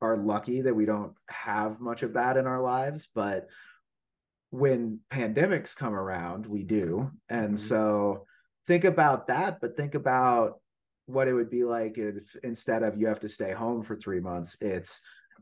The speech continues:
Speaker 1: uh, your fifteen-year-old sister was kidnapped, uh, or your house was bombed by a drone.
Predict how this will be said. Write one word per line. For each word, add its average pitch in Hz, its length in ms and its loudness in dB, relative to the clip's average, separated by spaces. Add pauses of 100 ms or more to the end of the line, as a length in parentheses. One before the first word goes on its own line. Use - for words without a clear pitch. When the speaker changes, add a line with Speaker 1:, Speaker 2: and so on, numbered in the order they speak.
Speaker 1:
uh, 101 420 2 (120)
your 123 320 4
fifteen-year-old 110 1300 0 (500)
sister 82 880 -4 (400)
was 101 260 0
kidnapped, 80 800 -4 (600)
uh, 95 420 0
or 120 260 6
your 104 200 4
house 127 440 0
was 95 160 -4
bombed 90 680 -2
by 85 160 -4
a 80 80 -4
drone. 82 560 -4